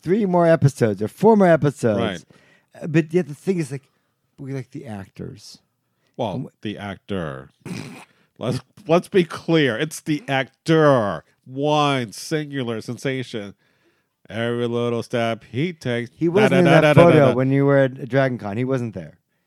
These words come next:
Speaker 1: It
Speaker 2: No.
Speaker 1: was Worf
Speaker 2: No, no,
Speaker 1: Marina
Speaker 2: no, no, no.
Speaker 1: Sirtis.
Speaker 2: It was Marina Sirtis. It was, uh, Gates McFadden, Brent Spiner, and Michael Dorn. All there at
Speaker 1: All not sure where to go to dinner.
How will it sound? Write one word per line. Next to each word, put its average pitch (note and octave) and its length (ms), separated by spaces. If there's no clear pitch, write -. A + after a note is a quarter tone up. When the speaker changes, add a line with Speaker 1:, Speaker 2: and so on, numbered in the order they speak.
Speaker 1:
It A#2+ 80
Speaker 2:
No. E3+ 80
Speaker 1:
was A#2+ 200
Worf C#3 680
Speaker 2:
No, F3 120
no, A3 80
Speaker 1:
Marina C#3+ 160
Speaker 2:
no, C#3 80
no, D#3+ 120
no. D#3+ 120
Speaker 1:
Sirtis. C3+ 240
Speaker 2:
It C3+ 40
was C#3 140
Marina C#3 340
Sirtis. D3+ 540
It C3 100
was, B2 340
uh, A#2+ 260
Gates B2 280
McFadden, C3 600
Brent A#2+ 300
Spiner, A#2+ 540
and A2 260
Michael G2+ 280
Dorn. E2+ 380
All A2 240
there G#2+ 240
at G#2+ 140
Speaker 1:
All C#3+ 300
not D#3+ 360
sure E3+ 180
where D#3+ 160
to C#3 60
go E3 100
to D#3+ 120
dinner. B2 480